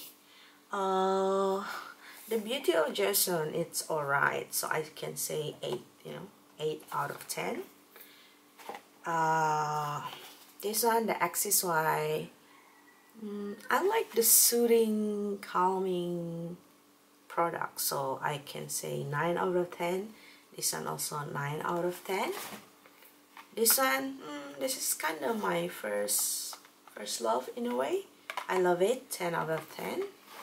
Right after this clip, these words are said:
And the last one, this one. This one is a bit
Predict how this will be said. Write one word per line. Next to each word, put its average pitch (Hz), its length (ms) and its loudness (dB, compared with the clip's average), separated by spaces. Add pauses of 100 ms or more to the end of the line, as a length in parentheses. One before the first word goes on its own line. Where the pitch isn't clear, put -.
(640)
And 254 480 4
the 277 60 4
last 339 360 6
one, 156 400 2
this 294 280 4
one. 180 260 6 (800)
This 320 240 4
one 359 180 8
is - 540 8
a 240 60 -4
bit 277 240 -4